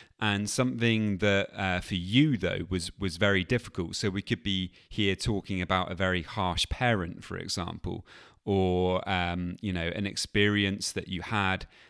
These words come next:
uh, that was very challenging for whatever reason, and that you think may have left a, a lasting impact on your ability to experience, for example,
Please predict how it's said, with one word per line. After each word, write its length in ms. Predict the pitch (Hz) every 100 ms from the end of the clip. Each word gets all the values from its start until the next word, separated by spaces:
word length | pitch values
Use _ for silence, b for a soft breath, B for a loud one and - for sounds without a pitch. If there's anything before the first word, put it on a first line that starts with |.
| b -
uh, 440 | 90 87 85 87 101
that 220 | 98 90
was 400 | 92 90 87 -
very 280 | 104 90 87
challenging 680 | - 104 113 104 90 90 87
for 140 | 95
whatever 280 | 92 92 90
reason, 640 | 90 107 101 95 87 87 -
and 160 | 98
that 160 | 101 113
you 100 | 95
think 320 | - 107 110
may 300 | 110 98 95
have 160 | 87 101
left 420 | 101 92 - -
a, 260 | 90 92
a 40 | 92
lasting 500 | 95 92 - 92 92
impact 640 | 107 117 - - - -
on 280 | 90 85 85 B B B
your 200 | 101 90
ability 560 | 85 104 107 - 98
to 160 | 90 92
experience, 800 | - - - 95 92 90 90 -
for 100 | -
example, 640 | 92 87 92 90 87 87